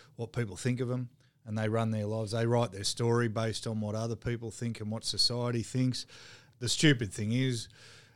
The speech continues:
they don't pay your bills, those people. They don't sleep next to you every night. They don't wake up and have to look at you in the mirror every day.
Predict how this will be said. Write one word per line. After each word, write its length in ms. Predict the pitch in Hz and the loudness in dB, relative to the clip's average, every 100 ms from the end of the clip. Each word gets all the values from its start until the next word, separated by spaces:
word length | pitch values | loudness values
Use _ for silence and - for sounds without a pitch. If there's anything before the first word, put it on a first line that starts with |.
| _ - | _ 2
they 160 | 135 | 6
don't 200 | 127 113 | 6 4
pay 180 | - 113 | 0 -2
your 120 | 104 | -2
bills, 400 | 98 120 123 123 | -2 -2 -2 -2
those 220 | 120 117 | -2 -4
people. 420 | - 123 117 120 117 | -2 -4 -2 -2 0
They 180 | 123 | 2
don't 320 | 120 113 110 - | 2 0 -2 -4
sleep 320 | - 123 120 | -2 -2 -2
next 300 | 117 110 - | -4 -4 -4
to 80 | 113 | -2
you 100 | 117 | 0
every 280 | 113 110 | 0 0
night. 420 | 110 120 120 123 104 | 0 2 0 -2 -4
They 180 | 117 | -4
don't 220 | 113 113 101 | -2 -4 -4
wake 280 | 117 110 | -4 -4
up 180 | 117 107 | -4 -4
and 100 | 107 | -4
have 220 | 107 104 | -4 -4
to 100 | - | -6
look 240 | 110 117 - | -4 -4 -4
at 80 | 113 | -6
you 220 | 113 110 | -4 -2
in 100 | 107 | -2
the 80 | 107 | 0
mirror 380 | 110 117 117 117 | 0 0 -2 -4
every 320 | 113 107 110 | -6 -4 -6
day. 480 | 101 117 113 113 | -4 -4 -4 -4